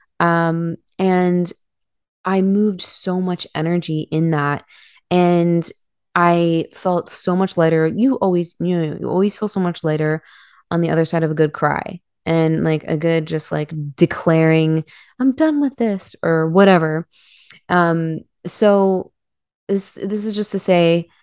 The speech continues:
let that be a beautiful, a beautiful gift, right?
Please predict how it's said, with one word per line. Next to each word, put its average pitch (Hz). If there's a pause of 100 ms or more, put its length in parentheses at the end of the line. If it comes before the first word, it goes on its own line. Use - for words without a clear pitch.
(680)
let 175
that 185
be 175
a 165 (280)
beautiful, 175 (120)
a 170
beautiful 170
gift, - (240)
right? 160